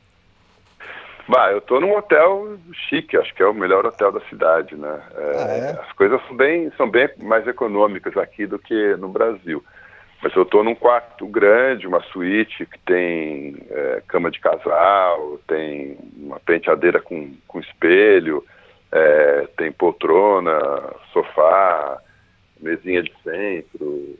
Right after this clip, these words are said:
Speaker 1: é, frigobar, uma televisãozinha pequena de tela plana. É um hotel, é um, é um quarto bacana, num hotel bom. E no Brasil
Speaker 2: Bom.
Speaker 1: seria, sei lá, um hotel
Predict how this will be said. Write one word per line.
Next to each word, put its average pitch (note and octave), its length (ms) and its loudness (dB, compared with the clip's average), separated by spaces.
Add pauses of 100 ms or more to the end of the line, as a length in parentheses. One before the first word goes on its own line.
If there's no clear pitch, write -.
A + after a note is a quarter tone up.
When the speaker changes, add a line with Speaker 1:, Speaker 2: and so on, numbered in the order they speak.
(480)
Speaker 1:
é, D2+ 540 -8 (400)
frigobar, F#2 1000 4 (460)
uma D2 120 -16
televisãozinha F2 840 -8
pequena F2 400 -6
de - 60 -20
tela F2 280 0 (100)
plana. F2 560 0 (520)
É - 160 -2
um B3 220 0
hotel, F3 460 4 (140)
é A2 60 0
um, A#2 200 -4
é - 60 -4
um A#2 80 -2
quarto - 500 0 (140)
bacana, G#2 560 2 (260)
num F#2 140 -10
hotel F2 460 0 (180)
bom. - 260 -2 (640)
E G2+ 40 -10
no A2 100 0
Brasil C3+ 400 0
Speaker 2:
Bom. B2 80 -8
Speaker 1:
seria, D3+ 340 0
sei C3+ 100 2
lá, A2 160 4
um F2+ 120 -10
hotel F2 300 -6